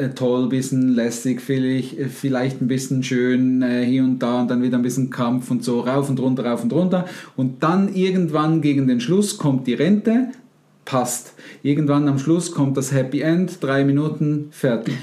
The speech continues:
Und dieses Romantik-Ding im, mit Sonnenuntergang habe ich mir so noch nie überlegt, hat ja irgendwie auch die Vorannahme,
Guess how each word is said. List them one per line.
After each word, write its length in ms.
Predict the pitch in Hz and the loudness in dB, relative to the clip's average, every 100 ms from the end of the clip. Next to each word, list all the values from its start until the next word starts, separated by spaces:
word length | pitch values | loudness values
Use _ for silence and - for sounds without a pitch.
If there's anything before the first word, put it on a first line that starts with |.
| - - - - _ | -12 -18 -18 -20 _
Und 320 | 151 151 156 | -2 -2 -2
dieses 420 | 170 156 151 139 131 | -2 0 0 -2 -2
Romantik-Ding 1400 | 139 139 160 202 - 208 - - 196 196 208 220 - | 2 2 2 0 -2 -4 -4 -6 -2 2 2 2 -4
im, 420 | 175 165 160 151 151 | 0 2 2 0 2
mit 260 | 147 147 | 0 0
Sonnenuntergang 1300 | - 139 160 175 170 175 175 180 160 160 196 240 240 - - _ _ _ | 0 2 2 0 0 -2 -2 -2 0 2 2 2 -2 -10 -20 _ _ _
habe 320 | - 143 156 | -4 -2 0
ich 180 | 151 - | -2 -2
mir 240 | 147 151 143 | -2 0 -2
so 240 | 156 156 | -2 -2
noch 260 | 147 139 160 | -2 -2 -2
nie 260 | 160 170 | 0 0
überlegt, 800 | 160 139 127 131 160 - - - - | 0 0 2 2 2 0 -6 -14 -6
hat 260 | 151 160 - | -4 -2 -2
ja 120 | 143 - | -2 0
irgendwie 520 | 165 160 151 131 120 | 0 2 0 0 -2
auch 320 | 127 202 247 | -2 -2 -2
die 160 | - 208 | 0 0
Vorannahme, 1080 | - 139 113 107 107 104 95 101 117 160 | 2 0 0 -2 0 0 0 0 2 2